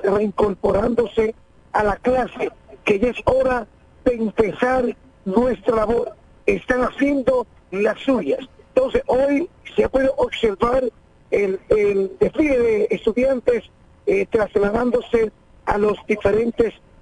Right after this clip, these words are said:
centros educativos públicos y privados de esta provincia, La Romana.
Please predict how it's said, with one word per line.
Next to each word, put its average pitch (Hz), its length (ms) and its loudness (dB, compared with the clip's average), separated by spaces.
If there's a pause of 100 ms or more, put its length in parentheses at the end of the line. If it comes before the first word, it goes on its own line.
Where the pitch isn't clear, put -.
(140)
centros 220 480 2
educativos 208 640 0 (120)
públicos 233 680 -2
y 214 100 0
privados 226 560 -2 (340)
de 131 120 2
esta 220 180 0
provincia, 220 640 0 (380)
La 202 160 2
Romana. 392 420 -2